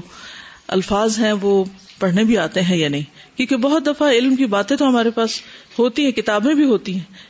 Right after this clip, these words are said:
لیکن خود بھی پڑھ کے نہیں سمجھ سکتے، اور اگر کسی کو بتانا پڑے تو درست نہیں بتا سکتے۔ تو اس لیے بہت ضروری ہے کہ صرف علم حاصل نہ کیا جائے، بلکہ اس کے ساتھ ساتھ کیا کیا جائے؟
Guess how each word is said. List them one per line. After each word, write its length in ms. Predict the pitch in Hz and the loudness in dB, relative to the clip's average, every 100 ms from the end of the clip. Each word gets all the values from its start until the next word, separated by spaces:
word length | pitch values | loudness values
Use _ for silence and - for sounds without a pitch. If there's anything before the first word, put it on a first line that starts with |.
| - | -6
لیکن 340 | 247 302 294 | -2 2 0
خود 240 | 277 269 254 | 0 -2 0
بھی 120 | 339 | 0
پڑھ 180 | 330 330 | 0 0
کے 60 | 339 | 2
نہیں 140 | 339 | 2
سمجھ 280 | 320 311 311 | 0 0 0
سکتے، 280 | 302 302 320 | -2 -2 0
اور 100 | 285 | 0
اگر 160 | 277 | -2
کسی 240 | - 254 311 | -2 -2 0
کو 100 | 269 | 0
بتانا 320 | 240 233 247 | 0 0 0
پڑے 220 | 247 254 | 0 0
تو 120 | 247 | 0
درست 300 | 202 220 220 | 0 -2 0
نہیں 100 | 214 | 0
بتا 240 | 180 165 147 | 0 0 -2
سکتے۔ 340 | - - - 156 - - - - - | -4 -10 -14 -16 -20 -20 -20 -14 -4
تو 80 | |
اس 100 | 233 269 | -2 0
لیے 80 | |
بہت 200 | 240 294 240 | 2 2 2
ضروری 360 | 226 240 277 | 0 0 0
ہے 100 | 254 | 0
کہ 200 | 233 240 277 - - - - - | -2 -4 -4 -10 -20 -20 -20 -20
صرف 300 | - 285 277 - | -6 -4 -4 -4
علم 240 | 233 294 285 | -2 0 0
حاصل 360 | 233 214 240 247 | 0 0 0 0
نہ 40 | 254 | 0
کیا 160 | 226 | 0
جائے، 200 | 214 233 | 0 0
بلکہ 280 | 208 208 208 | 0 0 0
اس 140 | 226 - | -2 -2
کے 80 | 214 | -2
ساتھ 240 | 208 202 | -2 -2
ساتھ 320 | - 247 247 - - | -2 -4 -4 -12 -4
کیا 140 | 220 | -4
کیا 240 | 226 269 262 | -2 0 0
جائے؟ 180 | 294 | 0